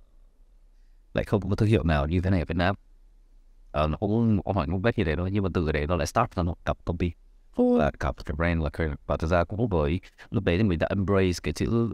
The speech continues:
Speaker 1: oanh tạc rồi, lúc đấy chưa có khái niệm gì về cái đấy á. Nhưng mà anh luôn live up với cái đấy. Thì là ngay sau khi, ờ,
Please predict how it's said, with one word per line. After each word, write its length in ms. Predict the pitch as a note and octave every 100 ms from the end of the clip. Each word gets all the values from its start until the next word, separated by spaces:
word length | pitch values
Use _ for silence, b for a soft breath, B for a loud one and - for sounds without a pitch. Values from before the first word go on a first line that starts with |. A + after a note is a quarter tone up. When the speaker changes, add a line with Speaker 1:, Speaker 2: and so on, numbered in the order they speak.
| -
Speaker 1:
oanh 180 | F#2 F2+
tạc 200 | E2+ D2
rồi, 140 | C#2+
lúc 160 | D#2+ G#2+
đấy 220 | E2 F2 -
chưa 120 | A2
có 100 | F2
khái 180 | - F2
niệm 160 | - -
gì 120 | D2+
về 140 | C2+
cái 200 | - B1
đấy 100 | A#1
á. 60 | A2 - - _ - -
Nhưng 100 | G2
mà 60 |
anh 100 | G2+
luôn 140 | A2 A2
live 200 | D3 -
up 80 | -
với 120 | E2+
cái 100 | D2+
đấy. 120 | C2 C2 - - - - - -
Thì 220 | - E2+
là 200 | D#2 C#2+
ngay 240 | D#2 G#2 G2+
sau 200 | A2+ G2+
khi, 340 | - G#2 G2
ờ, 180 | F#2+